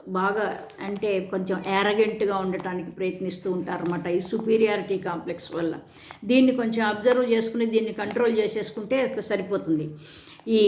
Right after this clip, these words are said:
క్యాప్రికార్న్ వాళ్ళు. ఇంకొకటి ఏంటంటే ఎదుటి వాళ్ళని జు-, కొంచెం వాళ్ళ మీద పెద్దగాను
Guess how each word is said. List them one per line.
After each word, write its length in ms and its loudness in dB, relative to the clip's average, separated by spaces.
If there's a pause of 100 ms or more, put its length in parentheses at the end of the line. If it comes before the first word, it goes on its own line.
(100)
క్యాప్రికార్న్ 600 0
వాళ్ళు. 320 0 (520)
ఇంకొకటి 440 -2
ఏంటంటే 480 2 (1160)
ఎదుటి 380 0
వాళ్ళని 380 2 (140)
జు-, 320 -4
కొంచెం 440 -4
వాళ్ళ 220 2
మీద 240 0 (240)
పెద్దగాను 640 2